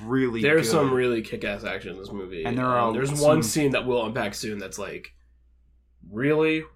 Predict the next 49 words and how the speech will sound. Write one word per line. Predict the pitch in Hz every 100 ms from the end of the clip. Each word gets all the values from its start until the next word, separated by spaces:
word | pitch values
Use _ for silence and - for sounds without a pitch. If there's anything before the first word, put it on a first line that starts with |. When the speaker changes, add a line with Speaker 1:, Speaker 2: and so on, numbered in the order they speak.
| 135
Speaker 2:
really | 117 117 120 117
good. | 110 107 104
And, | 107 110 101
and | 113 135
that, | 139
and | 147
when | 143 147
we | 151
get | 143 156 -
that | 135
scene, | - 135
I'm | 113
like, | 110 -
"I | -
wish | 135 -
the | -
whole | 107 110
movie | 127 135
was | 104 101
this." | 98 87 -
Speaker 1:
Yeah, | 139 156 131
it | 139 -
kind | 175 190
of | 131
Speaker 2:
Really | 151
Speaker 1:
feels | 165 160
Speaker 2:
wish | 156 143 151
Speaker 1:
almost | 156 139
Speaker 2:
the | 135
whole | 156
movie | 202
was | 120 104
this. | 104 87 -
Speaker 1:
There | 151 156
are |
some | 147 160 165
of |
the | 156
fight | 160 156 -
scenes | 143 120 -
feel | - - - 131 135
like | 117 113
they | 117
were | 107
directed | 110 107 107 104
by | 101
a | 95
different | 101 104 98
person | 107 101 92 90